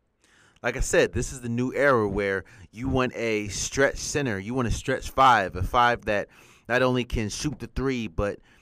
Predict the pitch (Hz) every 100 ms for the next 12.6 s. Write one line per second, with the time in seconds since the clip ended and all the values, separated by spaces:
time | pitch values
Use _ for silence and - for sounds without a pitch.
0 | _ - - 123 104 120 123 120 - 131
1 | 107 107 127 101 - _ - - 113 104
2 | 78 50 - - 123 - 139 131 113 -
3 | 151 139 107 104 104 101 90 98 95 107
4 | 127 131 123 107 127 139 120 92 104 98
5 | 92 - _ _ _ _ _ _ - 143
6 | 123 110 101 82 104 95 92 98 117 127
7 | - - _ _ 78 87 131 147 113 110
8 | 113 104 104 _ - _ _ _ _ _
9 | _ _ _ - 151 139 123 117 135 135
10 | 135 117 131 139 98 87 127 123 113 107
11 | 107 95 - 139 123 - 101 - 139 120
12 | 95 _ _ - 113